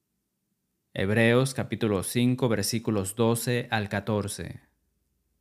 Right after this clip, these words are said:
¿Por qué enseñar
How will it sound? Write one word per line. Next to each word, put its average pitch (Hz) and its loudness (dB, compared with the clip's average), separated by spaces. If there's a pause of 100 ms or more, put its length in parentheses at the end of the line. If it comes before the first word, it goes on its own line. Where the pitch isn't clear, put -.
(960)
¿Por 143 6
qué 175 0
enseñar 120 2